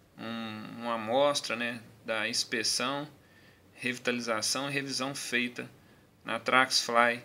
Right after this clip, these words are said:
cento e vinte e cinco, serviço feito e executado aí pelo Guarani Autopeças.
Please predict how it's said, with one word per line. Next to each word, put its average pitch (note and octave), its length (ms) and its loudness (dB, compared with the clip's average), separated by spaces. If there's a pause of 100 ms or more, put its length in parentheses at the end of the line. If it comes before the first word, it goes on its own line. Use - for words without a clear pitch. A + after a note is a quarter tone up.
cento - 380 -2
e A#2+ 40 -10
vinte A#2+ 160 -4
e - 40 -2
cinco, A#2+ 400 -4 (680)
serviço A#2+ 640 -2
feito C#3+ 440 -2
e - 20 0
executado B2 640 0
aí A#2 160 0
pelo A#2+ 200 -6
Guarani A#2+ 360 -2
Autopeças. A#2+ 760 -2